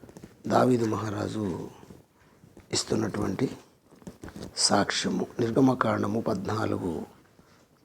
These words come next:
పదమూడులో ఒక మాట మనం చూడగలిగితే దైవజనమ, నిర్గమకాండము పద్నాలుగవ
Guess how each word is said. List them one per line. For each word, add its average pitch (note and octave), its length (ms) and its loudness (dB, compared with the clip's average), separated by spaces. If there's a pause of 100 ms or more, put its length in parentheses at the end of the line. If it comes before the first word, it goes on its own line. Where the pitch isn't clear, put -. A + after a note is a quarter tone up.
(100)
పదమూడులో G#2+ 380 0
ఒక G2+ 120 -6
మాట G#2 260 -4
మనం G2+ 240 -4 (100)
చూడగలిగితే F#2 440 -4
దైవజనమ, G2+ 480 -4 (1160)
నిర్గమకాండము A2 1160 2 (1200)
పద్నాలుగవ A2+ 840 0